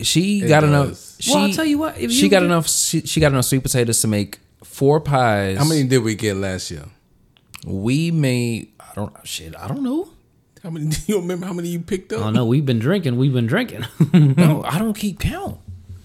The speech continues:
Speaker 3: Yeah, I
Speaker 1: Because
Speaker 3: mean,
Speaker 1: you try to get, you get the
Speaker 3: okay.
Speaker 1: biggest ones that you can
Speaker 2: Okay,
Speaker 1: get.
Speaker 2: okay.
Speaker 3: How about this year you write down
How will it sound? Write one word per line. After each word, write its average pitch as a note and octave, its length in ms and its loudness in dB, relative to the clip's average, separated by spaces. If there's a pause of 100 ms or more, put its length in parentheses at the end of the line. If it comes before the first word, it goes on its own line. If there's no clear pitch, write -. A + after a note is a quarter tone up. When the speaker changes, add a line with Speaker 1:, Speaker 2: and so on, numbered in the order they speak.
(320)
Speaker 3:
Yeah, A#2 240 4
I C3+ 40 8
Speaker 1:
Because B2 100 4
Speaker 3:
mean, C3+ 160 6
Speaker 1:
you D#3+ 80 6
try F3 160 4
to E3 80 2
get, D#3 180 2
you D#3 140 2
get D#3+ 220 2
the D#3+ 80 2
Speaker 3:
okay. D3+ 160 4
Speaker 1:
biggest C3+ 240 2
ones D#3+ 320 2
that C3 160 2
you C3+ 100 4
can A#2 180 2
Speaker 2:
Okay, F3+ 260 -2
Speaker 1:
get. F#2 100 -10
Speaker 2:
okay. - 260 -8
Speaker 3:
How F3 80 0
about E3+ 220 0
this D#3+ 200 2
year D3 120 4
you A#2+ 160 0
write A#2 260 2
down A2+ 320 -2